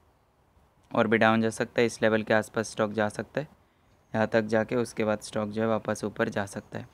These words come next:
यहाँ पे अगर देखोगे डबल टॉप जैसा बन रहा है, तो इसका नेकलाइन अगर इसका ब्रेकडाउन आता है तब जाके स्टॉक पे एक बड़ा फॉल देखने को मिल सकता है।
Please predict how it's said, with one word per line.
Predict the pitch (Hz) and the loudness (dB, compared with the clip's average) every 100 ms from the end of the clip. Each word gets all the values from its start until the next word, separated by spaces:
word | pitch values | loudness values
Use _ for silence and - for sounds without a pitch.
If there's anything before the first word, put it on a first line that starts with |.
| _ _ _ _ _ _ - - | _ _ _ _ _ _ -10 2
यहाँ | 117 | 4
पे | 127 | 6
अगर | 123 127 | 6 6
देखोगे | 117 117 113 120 120 | 6 4 4 2 4
डबल | 113 110 113 | 4 4 2
टॉप | 117 113 - | 4 2 2
जैसा | 113 110 | -2 0
बन | 113 110 110 | 2 4 4
रहा | 131 | 0
है, | - _ _ _ _ _ _ | -2 _ _ _ _ _ _
तो | - | -2
इसका | 110 - 117 | -2 0 0
नेकलाइन | 113 107 120 | 0 2 2
अगर | 120 120 | 4 4
इसका | 117 - 120 | 2 2 2
ब्रेकडाउन | 110 107 107 110 | 2 0 2 2
आता | 107 123 | 2 0
है | 120 | 0
तब | 113 | 0
जाके | 104 107 104 | 0 -4 -4
स्टॉक | 107 - 107 - | -6 -4 -4 -2
पे | |
एक | 107 | -2
बड़ा | 107 104 | 2 2
फॉल | 104 110 104 | 2 0 0
देखने | 107 - 107 | -2 -2 -4
को | 107 | -2
मिल | 107 | -2
सकता | 104 107 - | -2 -6 -4
है। | 127 | -8